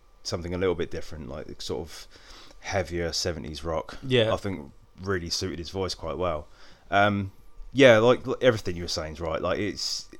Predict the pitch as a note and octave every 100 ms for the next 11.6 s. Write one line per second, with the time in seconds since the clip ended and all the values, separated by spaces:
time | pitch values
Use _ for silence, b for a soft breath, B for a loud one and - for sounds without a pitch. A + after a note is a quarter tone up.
0 | - - G#2+ - - B2 A#2+ G2+ A2+ G#2+
1 | G2+ G#2 G2+ F2+ E2 F2 F2+ - B2 A2+
2 | A2 - - B2 G#2 G2 G#2 G#2 G2+ F#2
3 | F2 G2 A2 - - - G2 G2 F2+ -
4 | F2+ F2 E2+ E2+ E2+ D#2+ b b b b
5 | E2 - - F2+ - E2 E2+ E2+ E2+ E2
6 | E2 - - G2 G#2 - G2+ G2+ - F2+
7 | - - D#2 - F#2 - G#2 A2 A2+ A2+
8 | A2+ G#2+ G2+ A2 A2 G2 G#2 G2 - F#2
9 | F2+ F2 E2+ F2+ F2 E2+ F#2+ F#2 - -
10 | G2+ F#2+ F2+ E2+ F#2 F2 D2+ - B B
11 | B B - A#2 - -